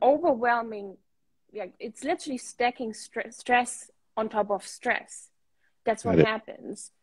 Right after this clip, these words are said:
Speaker 1: And that's, that's the physical side of it. But in your, in your, your mind and your brain is actually just
Speaker 2: Yeah.
Speaker 1: overwhelmed because it's like a,
Speaker 2: Right.
Speaker 1: it, it's a bullying situation,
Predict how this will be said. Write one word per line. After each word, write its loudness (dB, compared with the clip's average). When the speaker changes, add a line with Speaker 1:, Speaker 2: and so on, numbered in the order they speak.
Speaker 1:
And 4
that's, 8
that's 0
the -4
physical -2
side -6
of -12
it. -8
But 2
in 2
your, 4
in -2
your, 4
your 2
mind 4
and -4
your -6
brain -2
is -20
actually -14
just 6
Speaker 2:
Yeah. -2
Speaker 1:
overwhelmed -6
because -2
it's -10
like -4
a, -8
Speaker 2:
Right. 4
Speaker 1:
it, -10
it's -8
a -12
bullying -2
situation, -8